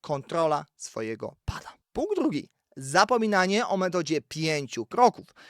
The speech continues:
I o co w tym chodzi? O to w tym chodzi, że w momencie, kiedy zaczynamy już wchodzić na jakieś wyższe poziomy albo zaczynamy, w ogóle zaczynamy więcej meczów grać w ciągu jednego dnia,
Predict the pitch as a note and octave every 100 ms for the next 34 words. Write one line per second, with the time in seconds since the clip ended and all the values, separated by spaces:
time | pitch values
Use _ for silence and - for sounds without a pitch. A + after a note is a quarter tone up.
0 | _ - D#3+ E3 - D3 - - B2+ C3+
1 | C#3 F#3+ B3 - D3 D3+ D3 D#3 C#3 C#3
2 | F3+ D3+ C#3+ D3 D#3+ F#3 F3+ E3 E3 D#3+
3 | C#3+ D#3 D#3+ E3+ G3 E3+ D3+ - - E3
4 | F3+ F3 D3+ - D3+ C#3+ F3 - - -
5 | D3+ D3+ C#3+ B2 A#2+ C3+ C3 C3+ - D#3+
6 | F#3 F#3 - - F3+ C4 D#4 E3 A#2 D#3
7 | - F#3 F3+ G3 F#3+ F#3 F#3 F#3 D#3+ D#3
8 | - - D#3+ D3+ D#3+ D3+ E3+ F3+ E3+ D#3+
9 | C#3+ B2+ B2+